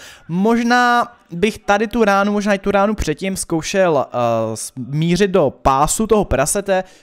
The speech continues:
zkusil bych ho tracknout, aspoň z-, ať-, aspoň z něj třeba vybejtit opravy, v lepším případě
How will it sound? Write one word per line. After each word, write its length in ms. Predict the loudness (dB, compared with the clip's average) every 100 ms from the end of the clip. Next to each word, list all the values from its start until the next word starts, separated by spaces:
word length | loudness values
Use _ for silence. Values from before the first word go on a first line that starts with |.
| _
zkusil 240 | -10 -4
bych 140 | 0 2
ho 80 | 2
tracknout, 540 | 0 0 0 0 0
aspoň 260 | -4 -4 -6
z-, 140 | -6 -8
ať-, 200 | -6 -6 -4
aspoň 380 | -2 -2 0 0
z 80 | 0
něj 160 | -2
třeba 240 | -2 -2 0
vybejtit 480 | 0 0 -2 -2 -6
opravy, 420 | -4 -2 -2 -2
v 60 |
lepším 300 | -2 -2 -6
případě 520 | -8 -4 -2 0 0